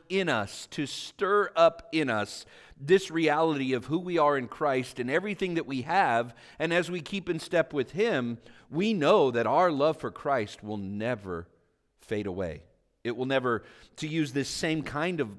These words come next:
language, it will never perish. It's incorruptible. It's undying. It's unable to die. And this gives us great hope this morning because we live in this already not yet.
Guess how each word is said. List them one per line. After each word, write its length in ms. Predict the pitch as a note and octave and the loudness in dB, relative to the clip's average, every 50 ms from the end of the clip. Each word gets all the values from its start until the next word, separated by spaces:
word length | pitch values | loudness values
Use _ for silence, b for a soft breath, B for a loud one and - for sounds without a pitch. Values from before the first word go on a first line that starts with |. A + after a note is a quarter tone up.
| - - | -14 -8
language, 540 | A#2+ B2 B2 B2 A#2+ A2+ A2+ B2 A#2 A2 - | -2 -2 0 0 -2 -2 -2 -2 -2 -2 -4
it 140 | A2 D3+ C#3 | -8 -6 -6
will 80 | C#3+ | -4
never 260 | D3 D3 D3 C#3 C3 G#2 | -4 -2 -2 -2 -2 -4
perish. 840 | - - - - D3+ C#3 B2 G2 D2 B1+ - - - - - - _ _ _ _ _ _ _ - | -6 -10 -8 -4 -4 -2 -2 -2 -6 -8 -12 -16 -16 -18 -20 -20 _ _ _ _ _ _ _ -8
It's 180 | A#2+ A#2 - | -8 -8 -6
incorruptible. 840 | - F3+ F3+ E3+ - - C#3+ C3+ D#3+ F3+ - - F#2 D#2+ - - - _ _ _ _ _ _ _ _ _ _ _ _ _ - | -4 -6 -4 -4 -4 -6 -4 -2 -2 -2 -4 -6 -12 -12 -12 -16 -20 _ _ _ _ _ _ _ _ _ _ _ _ _ -2
It's 200 | D#3+ D3 - - - - | -2 -2 -2 -6 -6 -2
undying. 760 | E3+ F3+ G3+ G3+ F3+ D3+ C3 D3+ D3+ E3+ G3+ G#3 F3 D3+ C3+ | 0 2 2 2 0 0 2 4 4 6 6 4 4 2 2
It's 220 | C3+ C#3 C3+ - - | 0 -2 -4 -4 -4
unable 540 | - E3 - F#3+ E3+ F3 F#3 B3+ A3+ G#3 F3 | 0 0 2 2 4 2 2 4 4 2 2
to 160 | C3+ - C#3 | 2 0 -4
die. 440 | A#2 F#2 G2+ G2+ F2 - - - - - _ _ b b b b b b b b b b b b b b _ _ _ _ _ _ _ _ _ _ _ _ _ _ _ _ | -4 -4 -4 -4 -4 -6 -8 -12 -16 -20 _ _ b b b b b b b b b b b b b b _ _ _ _ _ _ _ _ _ _ _ _ _ _ _ _
And 200 | - C#3 C3 B2 | -8 -8 -6 -2
this 240 | C3+ F3+ G3 - - | -2 -2 -2 -2 -6
gives 360 | - - C#3+ C3+ B2+ A#2 G#2+ G#2 | -8 -4 -2 -2 -2 -4 -8 -10
us 340 | - F#2+ A2 G#2+ - - - - G#2 | -8 -8 -8 -8 -12 -16 -18 -16 -14
great 480 | G2 F#2+ F2+ F2 F#2+ G#2 G#2+ A2 - | -14 -14 -10 -8 -6 -6 -6 -6 -10
hope 400 | - - - G#2+ F#2 - _ _ | -14 -16 -14 -14 -14 -14 _ _
this 240 | - E2+ - - - | -18 -16 -16 -16 -16
morning 320 | D#2 C#2+ C#2+ C#2+ D2 - D#2+ _ _ _ _ _ _ _ _ _ _ _ _ _ _ _ _ _ _ _ _ _ _ | -16 -16 -16 -18 -20 -20 -20 _ _ _ _ _ _ _ _ _ _ _ _ _ _ _ _ _ _ _ _ _ _
because 320 | - G#2 A2 C#3 B2 A2 A2+ | -12 -8 -6 -6 -6 -4 -6
we 120 | C3 C#3 | -6 -2
live 260 | B2+ C3 D3 D#3 C#3+ | 0 2 2 2 2
in 80 | C#3 B2 | 0 -2
this 180 | A#2+ G#2+ - | -4 -4 -6
already 380 | B2+ A#2 A#2+ B2 B2 A#2+ A2+ A2+ | -6 -6 -4 -4 -4 -4 -4 -6
not 300 | G#2 G2 F#2+ G2 F#2+ - | -6 -8 -8 -10 -10 -10
yet. 260 | F2+ G#2 G2 F2+ D#2+ | -10 -10 -8 -10 -10